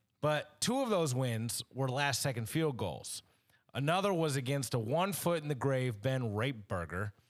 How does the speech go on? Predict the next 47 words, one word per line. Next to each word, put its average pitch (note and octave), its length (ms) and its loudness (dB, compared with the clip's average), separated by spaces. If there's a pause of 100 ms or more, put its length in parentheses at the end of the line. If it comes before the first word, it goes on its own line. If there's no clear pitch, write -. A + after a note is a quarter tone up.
(440)
The C#3 80 -2
loss F#3+ 360 0
was F3+ 160 0
against D3 400 -2
an C3 80 0
inept B2+ 400 -2
Bears C#3 340 0
team. D2 340 -6 (840)
Burrow E3+ 520 2
is B2+ 140 0
why C3+ 200 4
we're C3 160 2
better B2 260 2
than A2 160 0
last G#2+ 380 -2
year, E2+ 220 -6 (320)
not C#3 260 0
the C#3 60 -6
coaches. A2+ 580 -2 (400)
I'm B2 120 -2
sure F3+ 280 2
you G3+ 180 2
all E3+ 220 4
have D#3 100 0
talked D3 320 0
about B2+ 260 0
how A#2 200 0
baby A#2 340 0
Zach D#3+ 520 2
and B2 120 0
sweet B2+ 360 0
Lou E3+ 320 2
are C#3+ 80 2
good C3 180 2
at C3 100 -2
their A#2+ 140 0
jobs, D3+ 640 2
and A#2 200 0 (300)
I'm D#3 140 4
here E3 200 2
to D3+ 80 2
counter F#3+ 480 2
that B2 340 2
by A#2 140 0
saying A#2+ 480 0
they A#2+ 100 0
ain't. D3 400 0